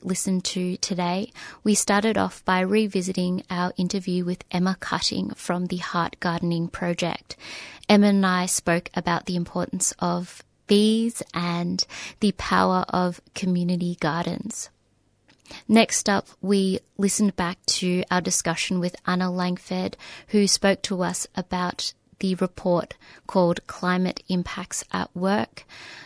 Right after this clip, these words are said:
That report was written by R M I T University and Friends of the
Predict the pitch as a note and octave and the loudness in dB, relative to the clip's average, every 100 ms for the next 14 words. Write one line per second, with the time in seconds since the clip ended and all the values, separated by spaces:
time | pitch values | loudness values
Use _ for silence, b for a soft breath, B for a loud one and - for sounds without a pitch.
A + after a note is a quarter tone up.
0 | B G3 F#3+ - - _ - G3 - F#3 | B 0 0 -2 -14 _ 0 0 0 0
1 | F3+ - - F#3 F#3 F#3+ - - _ _ | 0 0 -2 0 0 -2 -6 -10 _ _
2 | _ - G3+ - F#3+ F#3 F3+ F3 F#3 - | _ -2 -2 0 0 2 0 0 -2 -8
3 | - - G3+ A3 A3 - F#3+ F3+ F3+ F3 | -4 2 4 4 2 0 -2 0 0 0
4 | F3 - - F#3 F3+ F#3 B B B - | 0 -2 -2 -2 -2 -4 B B B -4
5 | F3 F3 G3 F#3+ F#3+ F#3+ - | -2 -2 0 2 0 -4 -4